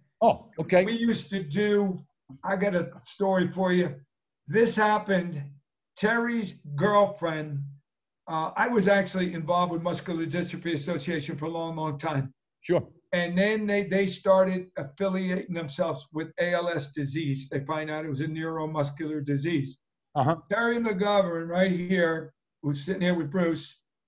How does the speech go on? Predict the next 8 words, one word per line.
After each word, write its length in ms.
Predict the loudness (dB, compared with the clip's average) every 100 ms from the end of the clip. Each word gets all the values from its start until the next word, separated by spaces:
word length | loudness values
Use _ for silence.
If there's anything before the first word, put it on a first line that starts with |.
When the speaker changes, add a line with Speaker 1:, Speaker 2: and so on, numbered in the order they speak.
| _ _ _ _
Speaker 2:
his 80 | -16 2
girlfriend 840 | 6 6 6 2 2 0 -6 -14 _ _ _
gets 460 | 4 4 4 -6 -18 _ _ _ _ _ -6
the 80 |
disease, 520 | 0 0 2 2 0 -2
A 120 | 0 2
L 140 | 2
S. 340 | 0 -4 -10